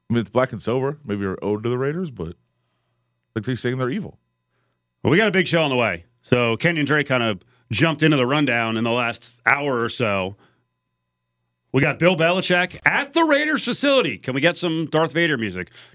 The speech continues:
Speaker 2: Dun, dun, dun, whatever. <coughs> Right? So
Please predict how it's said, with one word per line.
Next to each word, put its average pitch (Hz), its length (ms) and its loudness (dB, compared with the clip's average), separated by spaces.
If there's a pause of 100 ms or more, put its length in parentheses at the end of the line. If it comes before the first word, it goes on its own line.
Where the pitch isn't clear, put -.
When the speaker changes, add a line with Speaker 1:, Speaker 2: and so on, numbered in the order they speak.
Speaker 2:
Dun, 147 400 0
dun, 110 340 -8
dun, 156 440 -4
whatever. 82 260 -6 (720)
<coughs> - 80 -8 (600)
Right? 165 320 -2 (100)
So 120 540 -2